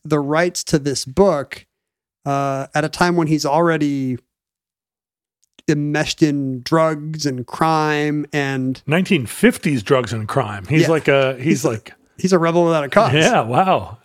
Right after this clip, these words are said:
Speaker 2: A Brando.
Speaker 1: So from the fifties into the sixties and the seventies, a trust is re-, you know, releasing to him, you know, the book is starting to make more and more money.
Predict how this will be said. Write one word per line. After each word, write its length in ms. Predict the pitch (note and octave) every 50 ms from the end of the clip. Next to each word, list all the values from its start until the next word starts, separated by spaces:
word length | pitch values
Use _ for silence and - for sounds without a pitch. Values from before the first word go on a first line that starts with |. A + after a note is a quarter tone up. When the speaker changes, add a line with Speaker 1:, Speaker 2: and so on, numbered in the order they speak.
| -
Speaker 2:
A 80 | - B2+
Brando. 760 | A2 - B2 B2+ D#3+ G#3+ B3 A3 - - - - - - _
Speaker 1:
So 180 | - - G#3+ G#3
from 140 | - A3 G#3
the 80 | G3
fifties 400 | F#3 - B3 A3+ - B3 A3 F#3
into 140 | G3+ F#3+ F3+
the 100 | E3+ F3
sixties 320 | E3+ - G#3+ F#3+ - F#3 E3+
and 100 | E3+ E3
the 60 | D3+
seventies, 360 | - G#3+ G#3+ G3 F3 D3+ C3+
a 60 | D3+
trust 380 | - - - G#3+ G#3+ G#3 - -
is 140 | F3+ D#3+ D3+
re-, 160 | D3 D3+ D3
you 140 | - D3+ C#3+
know, 140 | C#3 C#3+ C#3
releasing 500 | C3+ C3+ D#3 D#3+ F3+ G3 F3+ - F#3 F3
to 100 | D3+ D3
him, 460 | B2 D3+ E3+ D#3+ D3 C#3+ C3+ C3+ A#2+ _ _ _ _ _ _ _ _ _ _ _ _ _ -
you 120 | E3 C#3
know, 340 | G#2+ G#2+ G2 F#2 - - _ _ -
the 140 | E3 D#3 E3
book 280 | D3 G3+ G#3 - -
is 140 | D3+ C3+ -
starting 280 | - - F3+ D#3+ D3 C#3
to 60 | C#3
make 160 | C#3+ C#3+ B2
more 200 | D3 D3+ D#3 D3+
and 100 | C#3+ C#3
more 160 | C3+ C3 B2
money. 520 | B2 C#3+ F3+ E3+ C#3 A2 A#2 A#2+ A2 _